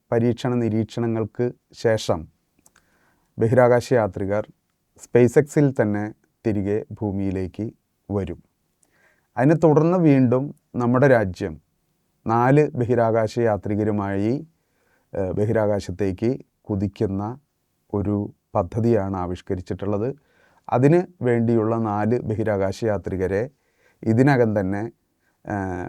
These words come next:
തെരഞ്ഞെടുത്തിട്ടുണ്ട്. ശുഭാംശു ശുക്ലയും അതിൽ ഒരു അംഗമാണ്. ഇത്രയുമാണ് നമ്മുടെ ചന്ദ്രയാൻ ദൗത്യവുമായി ബന്ധപ്പെട്ട്, ഏഹ്, ഈ,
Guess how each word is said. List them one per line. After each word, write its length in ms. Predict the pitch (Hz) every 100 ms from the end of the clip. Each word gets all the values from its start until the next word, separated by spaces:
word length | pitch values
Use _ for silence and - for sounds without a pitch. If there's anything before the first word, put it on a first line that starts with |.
| - -
തെരഞ്ഞെടുത്തിട്ടുണ്ട്. 1120 | 104 95 110 107 _ _ - 113 120 113 127 147 - _ _ _
ശുഭാംശു 580 | - 113 123 120 113 131
ശുക്ലയും 920 | 117 113 - 117 120 - _ - 131 156 160 _ -
അതിൽ 220 | 107 104 101 -
ഒരു 240 | 107 95 98 95 - -
അംഗമാണ്. 600 | 98 95 104 101 92 95 117 _ _ _ _ _ _ -
ഇത്രയുമാണ് 640 | 131 180 180 147 135 143 147 - _ _ -
നമ്മുടെ 240 | 120 120
ചന്ദ്രയാൻ 460 | 120 113 113 120 120
ദൗത്യവുമായി 760 | 113 110 104 127 120 101 92 95
ബന്ധപ്പെട്ട്, 600 | 92 90 90 95 85 98 131 _ _ _ _ _ _ -
ഏഹ്, 440 | 95 85 85 - - - - _ - -
ഈ, 120 | -